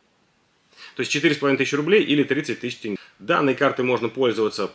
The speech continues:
по всему миру, совершать покупки, онлайн-покупки, пожалуйста, снимать наличные, переводить деньги и легко везде. Э, вопрос часто возникает, можно ли привязать данную карту к системе PayPal.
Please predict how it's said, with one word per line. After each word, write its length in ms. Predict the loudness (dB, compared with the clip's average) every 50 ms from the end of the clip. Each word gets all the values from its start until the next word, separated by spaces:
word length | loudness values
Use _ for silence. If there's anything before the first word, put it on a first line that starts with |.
| _ -4
по 160 | 0 0 0
всему 320 | 0 0 -2 -2 -2 0 0
миру, 260 | 0 -2 -2 -2 -2
совершать 520 | -2 -2 -2 -2 -2 0 -2 -2 -2 -2 -2
покупки, 560 | -4 -4 -2 -2 -4 -4 -4 -6 -10 -8 -4
онлайн-покупки, 1000 | -4 -2 -2 0 0 0 0 0 0 0 0 0 0 0 0 0 0 -2 -2 -2 -4 -12 -20 -20 -20 -12 _
пожалуйста, 640 | -6 -2 0 0 0 0 -2 -4 -6 -4 -4 -2 -4
снимать 400 | -4 -2 0 2 2 2 2 2
наличные, 460 | 0 -2 0 0 -2 -2 -2 -4 -4
переводить 500 | -2 0 0 2 2 2 0 0 -2 -4
деньги 540 | -2 0 0 2 2 0 0 0 0 0 0 -2
и 500 | -4 -8 -8 -6 -6 -4 -4 -6 -4 -4
легко 380 | -6 -6 -4 -4 -4 -4 -4 -6
везде. 240 | -10 -10 -10 -10 -10 -10 -14 -20 -16 -8
Э, 320 | -4 -2 -2 0 0 0
вопрос 320 | 0 0 0 2 2 0 2
часто 220 | 0 -2 -2 -2
возникает, 520 | -4 -2 -2 -2 0 2 2 2 0 -2 -6
можно 300 | -6 -4 -2 -2 -2 -2
ли 80 | -4
привязать 400 | -2 -4 -4 -2 0 -2 -2 0
данную 320 | -2 -2 0 0 -2 -2 -2
карту 360 | 0 0 0 0 -2 -4 -4
к 80 | -6
системе 360 | -8 -12 -10 -6 -4 -2 -2 -2
PayPal. 480 | -2 -2 -4 -4 -4 -6 -8 -8 -8